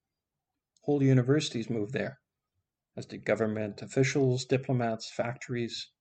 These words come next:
writers, students, and more. It became a mix of people, speeches, and cultures.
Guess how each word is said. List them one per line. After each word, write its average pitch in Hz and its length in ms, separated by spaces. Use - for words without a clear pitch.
writers, 110 420
students, 117 540
and 107 100
more. 104 260
It - 1160
became 127 280
a 110 40
mix 127 280
of 131 100
people, 123 360
speeches, 131 540
and 120 120
cultures. - 560